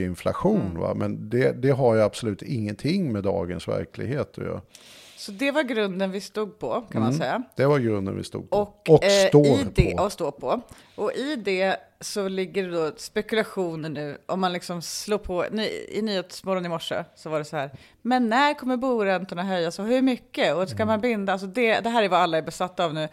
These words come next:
Speaker 2: därför att det gör en skillnad på kanske trettiotusen om året eller något. Eh, liksom vad, vad som kommer hända nu framöver. Och det är en, det är liksom en väsentlig levnadsomkostnadsskillnad.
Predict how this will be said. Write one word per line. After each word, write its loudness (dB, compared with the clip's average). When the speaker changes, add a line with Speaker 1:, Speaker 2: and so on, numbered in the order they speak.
Speaker 2:
därför 2
att -4
det 0
gör 2
en 0
skillnad -4
på -10
kanske 0
trettiotusen -2
om -4
året -2
eller -2
något. -8
Eh, 2
liksom -2
vad, 0
vad 4
som -4
kommer -2
hända -2
nu -6
framöver. -6
Och -2
det 0
är 0
en, -6
det -8
är -6
liksom -10
en -12
väsentlig -6
levnadsomkostnadsskillnad. -10